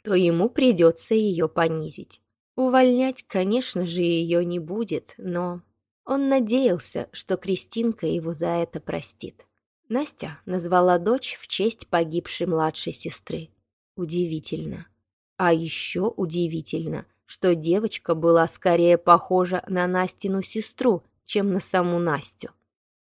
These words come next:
Марк словно на пару мгновений потерялся в прошлом и настоящем, увидев фотографию девочки. Наверное, поэтому Скольников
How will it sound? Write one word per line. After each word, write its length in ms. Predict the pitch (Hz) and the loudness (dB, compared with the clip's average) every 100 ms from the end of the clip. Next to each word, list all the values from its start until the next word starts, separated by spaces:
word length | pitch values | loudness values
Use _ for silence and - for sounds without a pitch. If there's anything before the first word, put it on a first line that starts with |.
| - | -8
Марк 400 | 175 175 - - | 0 0 0 -6
словно 460 | - 180 185 190 180 | 0 4 4 4 2
на 160 | 185 | 0
пару 300 | - 180 180 | 4 4 4
мгновений 720 | 170 175 170 170 170 233 214 165 | 0 0 2 2 2 2 0 0
потерялся 760 | 170 170 170 160 160 - 165 | -2 0 2 2 2 -2 -8
в 120 | - | -6
прошлом 500 | - 175 202 - 208 - | 2 2 2 -4 -8 -6
и 100 | 185 | -6
настоящем, 920 | 175 - - 180 170 151 - - 160 _ - | -6 -8 -2 0 0 -4 -10 -12 -16 _ -4
увидев 480 | 196 165 165 170 - | -2 -2 -2 -4 -4
фотографию 800 | 175 170 165 165 160 - 185 170 | -4 0 0 2 0 0 -2 -2
девочки. 640 | 156 165 156 - - 185 _ _ _ _ _ _ - | 0 -2 -2 -10 -12 -18 _ _ _ _ _ _ -6
Наверное, 640 | 208 214 214 226 214 214 202 | 0 2 4 4 4 2 4
поэтому 600 | 208 202 220 233 175 160 | 6 6 6 2 -4 -4
Скольников 720 | - - 196 190 185 - 180 | -8 0 2 2 -2 -4 -6